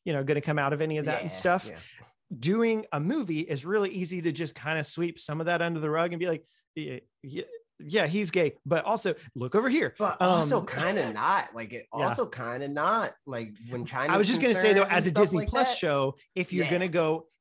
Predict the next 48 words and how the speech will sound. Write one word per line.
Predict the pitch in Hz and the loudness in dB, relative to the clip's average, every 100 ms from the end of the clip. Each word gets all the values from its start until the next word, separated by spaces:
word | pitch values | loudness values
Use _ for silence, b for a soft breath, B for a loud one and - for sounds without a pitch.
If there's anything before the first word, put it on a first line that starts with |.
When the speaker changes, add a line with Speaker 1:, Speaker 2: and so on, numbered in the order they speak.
| _ | _
Speaker 1:
all | 151 185 | -2 0
the | 185 | 0
way | 180 170 | 0 -2
into | 170 180 | -4 -8
each | 170 165 | -10 -8
character | - 165 165 165 | -4 -4 0 0
in | 147 | 2
one | 139 | 0
episode, | 127 180 - 208 208 | 0 -2 -2 -2 0
Speaker 2:
True, | 202 190 175 | 4 6 6
Speaker 1:
then | 147 | 6
they | 151 | 4
Speaker 2:
true, | 147 | 2
Speaker 1:
would | 143 | 2
Speaker 2:
true, | |
Speaker 1:
have | 180 123 | 0 2
Speaker 2:
true, | |
Speaker 1:
to, | 196 | 2
Speaker 2:
true, | 165 | 4
Speaker 1:
like, | 143 | 0
Speaker 2:
true, | 92 92 | -2 -14
true, | 90 87 | -14 -8
true. | |
Speaker 1:
full | - 180 | 0 2
Speaker 2:
Yeah. | 160 | 2
Speaker 1:
send | - 160 147 | -2 -2 -2
it. | 180 190 b b | -2 -4 b b
Speaker 2:
Yeah. | - 160 160 | -4 -2 0
Speaker 1:
And | 160 147 - | -2 -4 -6
Speaker 2:
Yep, | 104 87 _ | -8 -12 _
yep, | 80 - | -20 -12
yep. | - | -4
Speaker 1:
probably | 214 220 226 208 | -2 2 2 4
this | 214 - | 4 4
was | 190 175 | 0 0
as | 156 | 0
much | 160 - | -2 -4
as | 147 | -4
they're | |
comfortable | 151 143 139 135 | -4 -6 -6 -4
doing | 127 123 104 | -4 -4 -6
right | 101 - | -12 -14
now, | - _ | -16 _
would | 151 139 | -2 0
be | 135 | 0
my | 113 | -2
guess. | - - | -8 -4
Speaker 2:
Yeah, | 311 302 294 | 0 2 0